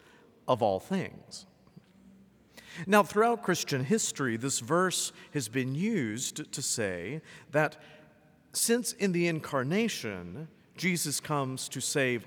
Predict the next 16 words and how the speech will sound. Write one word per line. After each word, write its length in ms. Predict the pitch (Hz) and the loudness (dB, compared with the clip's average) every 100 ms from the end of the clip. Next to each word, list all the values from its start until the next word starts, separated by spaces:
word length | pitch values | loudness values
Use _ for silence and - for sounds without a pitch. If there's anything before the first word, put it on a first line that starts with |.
| - | 0
all 460 | 151 190 202 170 - | 2 2 2 0 2
of 320 | 120 98 87 | 2 2 -2
humanity, 880 | - 113 101 92 87 - 73 98 165 - _ _ _ _ _ _ _ _ _ - | -6 -2 -2 -2 -6 -12 -12 -12 -14 -18 _ _ _ _ _ _ _ _ _ 0
in 200 | 226 196 | 2 2
the 160 | 180 | 0
end, 600 | 156 202 117 98 113 175 147 - - - | 2 0 0 -4 -6 -8 -10 -14 -20 -6
some 480 | - 185 175 185 123 | 0 2 4 2 2
way, 560 | 123 120 135 175 196 170 - - | 4 4 4 0 -6 -12 -20 -8
somehow, 1160 | - - 165 202 - - 190 135 92 82 101 160 - - - _ - - - - _ - | -2 4 4 4 0 -2 0 0 -2 -4 -6 -10 -16 -20 -20 _ -20 -20 -20 -20 _ 2
everyone 800 | 208 339 214 127 95 71 50 - - - _ _ | 2 4 0 0 -4 -10 -14 -20 -20 -20 _ _
is 140 | - 110 | -6 -2
gonna 160 | 143 | -2
be 120 | 107 101 | -2 -4
saved, 640 | - 95 80 69 - - - _ _ _ _ 143 | -6 -8 -10 -16 -20 -20 -20 _ _ _ _ -2
without 360 | 156 131 95 | 4 6 4
exception. 540 | 98 - 95 - - | 2 0 0 -2 -14